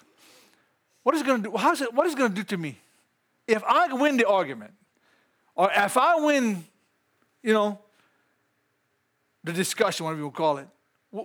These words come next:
wh-, is it gonna make me be more spiritual? Or it make me think, "Well, <laughs> I got my win. Um,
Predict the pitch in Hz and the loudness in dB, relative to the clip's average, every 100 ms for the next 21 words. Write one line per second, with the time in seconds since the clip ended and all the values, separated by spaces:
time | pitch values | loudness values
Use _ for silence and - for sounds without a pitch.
0 | 214 190 240 214 165 190 202 202 190 190 | -8 -6 -4 -4 0 0 0 -4 -4 -2
1 | 190 - 202 220 233 330 - _ _ _ | -2 -2 0 0 -2 -10 -12 _ _ _
2 | _ _ _ _ _ _ _ _ _ _ | _ _ _ _ _ _ _ _ _ _
3 | _ _ 170 175 180 196 180 - 185 139 | _ _ -2 0 0 -2 -4 -2 -2 -4
4 | 143 127 - - - _ _ _ _ - | -10 -12 -20 -20 -20 _ _ _ _ -10
5 | 165 - _ - 156 151 160 156 165 170 | -10 -10 _ -14 -10 -2 -2 -2 -4 -4
6 | 180 175 131 123 | -6 -6 -12 -14